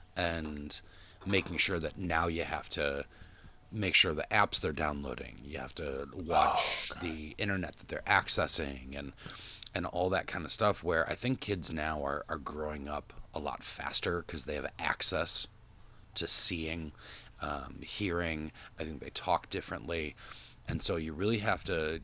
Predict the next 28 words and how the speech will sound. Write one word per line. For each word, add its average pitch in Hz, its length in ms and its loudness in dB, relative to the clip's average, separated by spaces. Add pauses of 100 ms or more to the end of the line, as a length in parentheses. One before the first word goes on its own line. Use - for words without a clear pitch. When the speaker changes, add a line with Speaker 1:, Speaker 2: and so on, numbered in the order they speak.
Speaker 1:
you 98 120 0
do 95 200 4
have 113 140 4
to 76 80 -2
watch 76 320 2
them. - 220 -8 (680)
Absolutely. 98 640 4 (380)
Speaker 2:
Now, 120 420 10 (320)
<clears throat> - 340 -4
do 120 80 4
you 135 160 2
feel 117 220 4
like 101 220 2
Lachlan 101 640 0 (100)
has 92 200 0
had 85 520 0 (100)
more 87 220 0
of 87 80 -2
an 87 100 -2
exposure 87 920 0 (460)
early 120 600 6 (120)
to 127 120 4
things 127 480 6
because 98 380 2
of 90 80 -2
his 90 420 0
older 85 260 -2
sisters? - 600 0